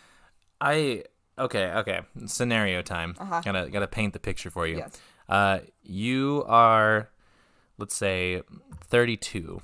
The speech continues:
Speaker 2: Mm-hmm.
Speaker 1: You're thirty-two years old. You're a recovering alcoholic or something.
Speaker 2: Sure.
Speaker 1: Uh, you're like, "Man, struggling with my alcoholism."
Speaker 2: Right.
Speaker 1: Uh, you go to an audit session,
Speaker 2: Right.
Speaker 1: and there's a twelve-year-old boy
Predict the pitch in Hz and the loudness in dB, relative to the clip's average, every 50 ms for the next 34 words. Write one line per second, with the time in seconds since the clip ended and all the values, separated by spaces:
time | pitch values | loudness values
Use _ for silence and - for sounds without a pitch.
0 | - - - - - - 208 208 196 196 202 180 175 170 117 123 123 - - 135 | -16 -20 -20 -20 -20 -12 -8 -8 -6 -6 -6 -6 -4 -2 -2 -2 -2 -4 -4 -4
1 | 123 120 113 101 104 104 101 101 98 92 82 90 98 101 98 98 - - - 104 | -4 -2 -2 -2 -2 0 0 0 -2 -4 -4 -4 -4 -2 -2 -4 -4 -6 -10 -10
2 | 92 95 98 - _ - - 120 117 120 120 120 117 120 117 117 117 113 110 110 | -6 -6 -8 -8 _ -8 -6 -6 -4 -4 -4 -4 -4 -4 -4 -4 -4 -4 -4 -6
3 | 110 - _ _ _ _ _ _ _ _ _ _ - 113 104 - - 90 98 90 | -6 -8 _ _ _ _ _ _ _ _ _ _ -2 -2 0 0 -2 -2 -2 -2
4 | 87 87 92 - - - - - 85 101 - 95 - - - - - - 175 170 | -2 -2 -6 -10 -14 -10 -8 -8 -8 -8 -12 -14 -14 -14 -16 -16 -12 -8 -6 -4
5 | 165 165 165 - _ - 98 98 95 95 92 90 90 87 - - - _ _ _ | -4 -4 -6 -10 _ -4 -2 0 0 0 0 -2 -2 -4 -6 -10 -16 _ _ _
6 | _ _ _ _ _ _ _ - 104 101 101 98 98 95 92 - - - 101 98 | _ _ _ _ _ _ _ -8 -6 -4 -2 -2 -2 -4 -4 -8 -10 -10 -8 -6
7 | 95 92 87 87 87 92 101 101 107 - - - _ _ - - - - 98 95 | -4 -4 -6 -8 -10 -14 -16 -20 -20 -20 -20 -20 _ _ -20 -10 -4 -4 -2 -2
8 | 95 95 92 92 92 90 90 - _ _ 95 92 92 - - - _ _ _ 98 | -2 -4 -4 -4 -6 -8 -10 -14 _ _ -6 -6 -6 -8 -10 -20 _ _ _ -4
9 | 95 95 117 156 156 - 95 90 90 87 85 85 175 175 170 175 - - - _ | 0 0 0 0 -2 -2 -2 -2 -2 -2 -2 -2 -2 -2 -4 -4 -6 -10 -14 _
10 | _ _ - 98 101 - 196 196 190 - - - 107 107 107 104 104 117 113 120 | _ _ -2 0 2 2 2 2 0 -2 -4 -8 -6 -6 -6 -4 0 2 6 8
11 | 127 127 131 135 135 151 160 - - - - - - - _ - - 110 101 82 | 8 8 8 4 2 0 -4 -10 -14 -18 -20 -20 -20 -18 _ -4 0 0 0 2
12 | 87 104 120 120 117 92 - - 95 92 - - 95 92 90 92 98 - - _ | 6 6 6 6 6 2 2 0 0 0 0 -2 -2 -2 -2 -4 -6 -8 -12 _
13 | - - 175 147 139 - - 101 98 98 98 95 101 - _ - - - - 127 | -8 -8 -6 -6 -8 -10 -6 -4 -2 0 0 -2 -4 -2 _ 2 4 4 6 8
14 | 131 143 156 170 165 156 160 160 160 151 147 147 143 143 123 113 120 120 123 120 | 10 10 10 10 8 6 4 6 6 8 8 8 6 6 4 4 6 8 8 10
15 | 104 95 95 110 | 8 8 6 4